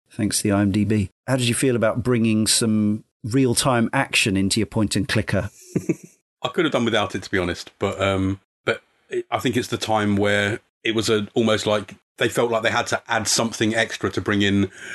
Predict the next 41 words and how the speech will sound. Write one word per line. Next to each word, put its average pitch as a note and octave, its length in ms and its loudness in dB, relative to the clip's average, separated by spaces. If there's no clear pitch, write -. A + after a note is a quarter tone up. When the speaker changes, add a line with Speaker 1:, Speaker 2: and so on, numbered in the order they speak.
Speaker 2:
I A2 80 -2
don't G2+ 80 0
know, G2+ 80 0
maybe G#2 240 2
a G2+ 60 2
more G2+ 160 0
casual G#2 380 -2
market G2+ 520 0
or F#2 300 0
ju-, A2 280 -4
just G2+ 180 0
a A2 60 0
broader G2 600 2
market. G#2 420 0
Like, G2+ 200 0
look, A#2 220 0
we're A2+ 160 2
not, A2+ 240 0
we're A#2 140 2
not A#2+ 160 0
just - 180 -2
your A2+ 120 0
boring, A2+ 380 2
we're A#2 100 2
not A#2 160 0
your G#2+ 80 2
grandma's G#2+ 460 2
point G#2 220 -2
and G2 140 0
click - 220 -4
game F#2+ 220 0
kind - 180 -4
of D#3 100 0
thing. F#2 280 -4
Speaker 1:
<laughs> - 60 -20
At B2 60 -4
least C3+ 240 0
they B2+ 120 2
didn't A#2+ 280 0
add A2+ 200 0
horrible G#2+ 920 0